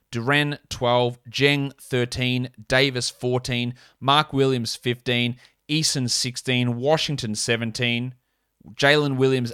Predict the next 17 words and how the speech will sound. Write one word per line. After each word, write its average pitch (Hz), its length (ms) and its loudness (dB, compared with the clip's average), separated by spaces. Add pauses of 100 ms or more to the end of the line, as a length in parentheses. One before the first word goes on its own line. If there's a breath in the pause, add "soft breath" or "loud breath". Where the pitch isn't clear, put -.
eighteen, 123 460 -2
Jaden 104 320 -4
Hardy 135 420 0
nineteen, 113 580 -4
Laravia 117 640 -2
twenty, 139 520 -4 (960)
Wesley 147 500 0
twenty-one, 123 760 -2
Patrick - 340 -12
Baldwin 147 340 2
twenty-two, 131 640 -2 (320 soft breath)
Agbaji 120 640 0
twenty-three, 123 880 -2 (420)
Kessler 160 420 0
twenty-four, 139 680 2 (260 soft breath)
Liddell 139 380 2
twenty-five, 127 840 2